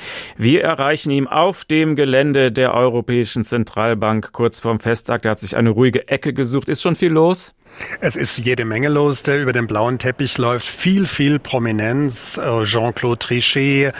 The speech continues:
Speaker 2: Ursula von der Leyen sind eingetroffen. Die E-U-Europaparlamentspräsidentin Metsola ist hier. Und natürlich warten einige jetzt auch gespannt, wann Mario Draghi eintrifft hier.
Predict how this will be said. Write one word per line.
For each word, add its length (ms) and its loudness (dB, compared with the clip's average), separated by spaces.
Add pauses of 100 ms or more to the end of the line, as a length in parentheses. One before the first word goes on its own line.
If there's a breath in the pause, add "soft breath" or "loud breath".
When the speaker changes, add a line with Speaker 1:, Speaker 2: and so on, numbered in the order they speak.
(300 loud breath)
Speaker 2:
Ursula 480 0
von 260 -2
der 120 2
Leyen 520 0
sind 260 -4
eingetroffen. 1000 -2
Die 300 -2
E-U-Europaparlamentspräsidentin 3000 -2
Metsola 640 0
ist 320 -6
hier. 440 0
Und 380 -2
natürlich 400 -2
warten 300 0
einige 340 -2
jetzt 260 -2
auch 180 -4
gespannt, 480 -2
wann 160 0
Mario 520 0
Draghi 520 0
eintrifft 600 -4
hier. 240 0